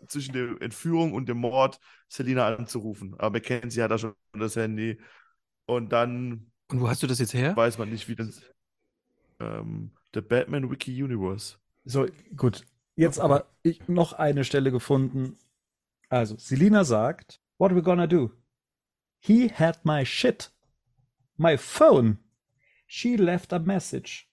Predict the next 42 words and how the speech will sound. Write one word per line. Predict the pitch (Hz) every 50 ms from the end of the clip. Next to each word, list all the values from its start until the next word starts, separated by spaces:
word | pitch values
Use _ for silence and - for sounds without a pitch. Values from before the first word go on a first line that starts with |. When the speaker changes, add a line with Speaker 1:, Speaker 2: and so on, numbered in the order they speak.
| _ _ _ -
Speaker 3:
The | 139
night | 139 143 147 151 151 147 -
they | 143 143 139 131 - _ -
took | - 170 143 - -
her, | 127 120 117 117 - _ _
she | - - - 180 151
called | - - - 175 165 151 143 139 - -
me." | 101 95 92 82 _ _ _ _ _ _ _ _ _ _ -
So | - - 135
ist | 135 127 - -
der, | 123 120 117 117 117 104 - _
so | - - 123
ist | 120 113 -
der | 120
Dialog. | 113 104 110 107 107 104 107 - -
Also, | - 123 123 120 110 - - _ _ _ _ _ _ _ -
der | 143 175 -
Typ | - - 160 160 175 180 - - _ _ -
hatte | - 127 - 147
ihren | 147 127 143
ganzen | 135 139 131 120 147 139
Scheiß | - - 127 120 123 -
dabei, | - 135 127 127 135 139 143 156 _ _ _ _ _
ihr | - 143 151 147
Telefon | - 151 135 135 139 - - 135 131 131 131 131 131 127 _ _ _ _ _
Speaker 2:
Hm. | - 110 117
Speaker 3:
und | 117
hat | 117 113 -
eine | 113 107
Nachricht | 104 104 92 98 92 -
hinterlassen. | 107 98 104 98 98 98 95 - - 98 - _ _ _ - - - _ _ _ _ _ _ _ _ _ _
Speaker 2:
Ich | - - -
hab | 156 -
die | -
Speaker 3:
Gut. | 160 165
Speaker 2:
richtige | 185 - 180 151 143
Antwort | 156 175 175 160 -
eingeloggt. | 139 151 165 190 202 185 151 165 180 -
Was | 156 147 -
krieg | - 196 196 175
ich | 147 120
jetzt? | 123 110 107 - - - -